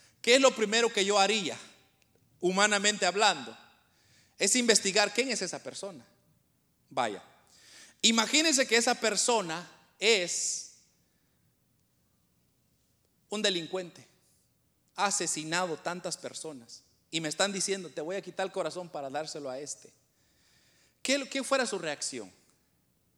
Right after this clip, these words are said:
Usted diría un definitivamente no, un rotundo no,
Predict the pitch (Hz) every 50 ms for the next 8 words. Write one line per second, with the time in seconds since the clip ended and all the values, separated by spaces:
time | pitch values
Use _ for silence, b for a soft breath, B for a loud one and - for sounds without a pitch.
0 | _ _ _ _ _ _ _ _ _ _ _ _ _ _ _ _ _ _ _ _
1 | _ _ - - - - 127 151 180 220 254 294 - - - - 240 277 247 202
2 | 180 170 - 165 151 139 - 165 160 156 143 143 147 - - 117 117 139 151 -
3 | - 226 254 269 262 277 247 208 196 - - 311 330 359 370 370 359 277 208 180
4 | 180 185 196 240 294 330 247 -